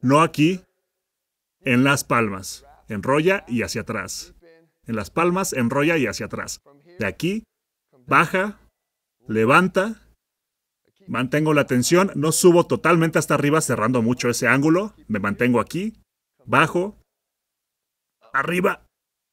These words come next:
y abajo, arriba y abajo. Finalmente,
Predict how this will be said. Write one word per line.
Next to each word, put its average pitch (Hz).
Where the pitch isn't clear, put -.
y 127
abajo, 160
arriba 139
y 135
abajo. 117
Finalmente, 147